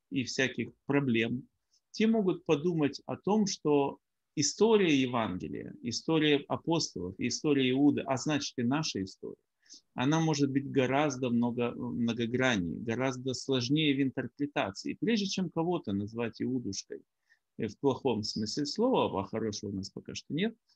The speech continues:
а, надо бы задуматься над тем, что вот как верно замечает отец Яков, а, раньше древние люди, когда писали свои сочинения, они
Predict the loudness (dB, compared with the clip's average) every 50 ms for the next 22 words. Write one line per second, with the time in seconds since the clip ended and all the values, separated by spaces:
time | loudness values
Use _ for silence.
0 | _ _ _ _ _ _ _ -4 0 2 2 2 2 0 -2 -6 _ _ _ -20
1 | -20 -20 -10 -4 0 2 4 4 4 4 4 4 4 6 6 8 8 6 4 2
2 | -4 -12 _ _ _ _ _ _ _ _ _ _ _ -4 -4 -2 0 0 2 4
3 | 4 4 4 4 2 2 2 2 2 2 2 0 0 2 2 2 2 0 -2 -2
4 | _ 2 2 4 4 2 0 0 0 -2 -2 -2 -2 -4 -6 -4 0 2 2 2
5 | 2 2 0 0 0 0 -2 -2 -2 -2 -2 -2 -2 -2 -4 -6 -8 -8 -6 -4
6 | -4 -4 -2 0 0 0 0 0 -2 -4 -4 -6 _ _ _ _ _ _ _ _
7 | _ _ -12 -8 -4 -4 -2 0 2 2 2 2 2 0 -2 0 2 4 4 4
8 | 4 4 2 2 2 2 0 0 -2 -2 -4 -4 -2 -2 0 0 -2 -2 -4 -6
9 | -2 -2 0 0 0 -2 -4 -8 -6 -4 -2 -2 -2 -2 -6 -8 -8 -8 -8 -6
10 | -4 -2 -2 0 0 -2 -4 -4 -4 -6 -4 -4 -2 -2 -2 -2 -4 -6 -8 -10